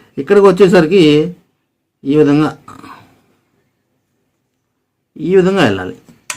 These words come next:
కటింగ్ ఇక్కడ దాకా వచ్చిన తర్వాత ఈ విధంగా ఈ కటింగ్ కొట్టండి. ఇక్కడ ఈ ఇలా కట్ చేసినప్పుడు ఈ కుట్టు దాటి బయటికి వెళ్ళకూడదు. ఈ కుట్టుకి కరెక్ట్గా కుట్టుకి ఒక, ఒక అర పాయింట్లో సగం ఇంకా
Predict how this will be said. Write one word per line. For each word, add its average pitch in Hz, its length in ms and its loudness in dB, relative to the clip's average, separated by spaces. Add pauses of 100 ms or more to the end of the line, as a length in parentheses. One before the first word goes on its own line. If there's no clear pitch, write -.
(760)
కటింగ్ 165 340 -4
ఇక్కడ 139 220 -2
దాకా 156 200 0
వచ్చిన 156 220 -6
తర్వాత 160 200 0 (100)
ఈ - 80 2
విధంగా 170 280 -2 (280)
ఈ - 20 -4 (100)
కటింగ్ 151 260 0
కొట్టండి. 113 280 -6
ఇక్కడ 147 120 -6 (1400)
ఈ 208 40 -2 (340)
ఇలా 190 160 4 (100)
కట్ 180 200 -2
చేసినప్పుడు 208 500 2 (800)
ఈ 190 40 2 (120)
కుట్టు 180 240 -4 (120)
దాటి 208 280 4
బయటికి 175 260 2
వెళ్ళకూడదు. 123 400 -2 (320)
ఈ 185 40 0 (140)
కుట్టుకి 208 420 -4 (1120)
కరెక్ట్గా - 500 0
కుట్టుకి 247 420 0
ఒక, - 220 -4 (540)
ఒక 180 140 -8 (260)
అర 180 100 0 (200)
పాయింట్లో 220 460 4 (140)
సగం 180 220 -2 (120)
ఇంకా 175 120 -2